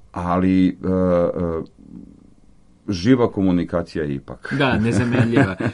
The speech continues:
Speaker 2: E,
Speaker 1: Da.
Speaker 2: Dejan Pejović, profesor sa nama je, e, da li je vaše iskustvo slično? Da li je, recimo, bilo, e, tokom prethodne dve godine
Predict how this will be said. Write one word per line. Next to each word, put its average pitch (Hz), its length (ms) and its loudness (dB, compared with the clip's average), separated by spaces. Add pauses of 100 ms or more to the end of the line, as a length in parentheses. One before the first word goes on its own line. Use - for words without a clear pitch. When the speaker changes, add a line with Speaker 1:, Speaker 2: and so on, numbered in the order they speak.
(140)
Speaker 2:
E, 117 100 -6 (200)
Speaker 1:
Da. 120 680 -2
Speaker 2:
Dejan 156 300 -2
Pejović, 151 440 0
profesor 135 440 -6
sa 120 140 -8
nama 143 340 -4
je, 127 200 -2
e, 113 60 -10 (1080)
da 120 180 -4
li 160 80 -4
je 165 80 -2
vaše 165 280 -4
iskustvo 139 680 -4
slično? 120 440 -4
Da 101 120 -6
li 165 120 -4
je, 160 80 -4
recimo, 151 360 -6
bilo, 139 500 -2 (360)
e, - 60 -16 (800)
tokom 120 260 -6
prethodne 127 340 -4
dve 120 220 -4
godine 120 540 -4